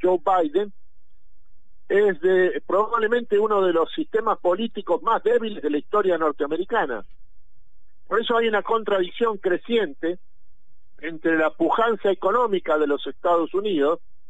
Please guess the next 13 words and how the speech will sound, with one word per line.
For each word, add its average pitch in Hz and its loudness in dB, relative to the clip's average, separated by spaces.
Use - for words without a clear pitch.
que 156 0
sigue 226 0
siendo 220 0
la 165 4
primera 202 2
potencia 185 0
mundial 170 0
desde 170 2
el 151 2
punto 180 0
de 160 4
vista 170 0
capitalista, 185 -2